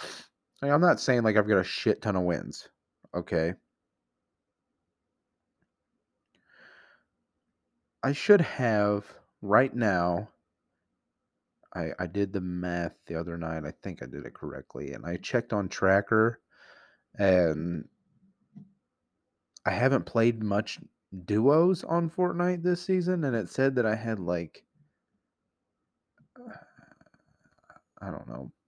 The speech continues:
more wins than I should have. I was like, "That doesn't look right." And then in trios and squads, I was like, "No, that's definitely less wins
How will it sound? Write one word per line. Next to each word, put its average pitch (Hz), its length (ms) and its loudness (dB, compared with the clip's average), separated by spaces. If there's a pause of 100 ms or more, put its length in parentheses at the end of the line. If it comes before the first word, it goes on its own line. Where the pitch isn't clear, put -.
(880)
more 143 320 8
wins 123 280 6
than 107 100 4
I 95 60 0
should 120 240 4
have. 85 260 -2
I 85 60 0
was 85 120 -4
like, 92 180 -2
"That 143 140 0
doesn't 69 280 -6
look - 200 -12
right." 85 300 -2 (400)
And 104 200 -2
then 113 240 4
in 101 180 -2
trios 135 480 2
and 101 120 -6
squads, 104 640 8
I 98 80 2
was 92 220 -4
like, 95 160 0
"No, 98 320 -2
that's 113 320 0
definitely 87 880 2
less 92 420 -2
wins 92 600 -6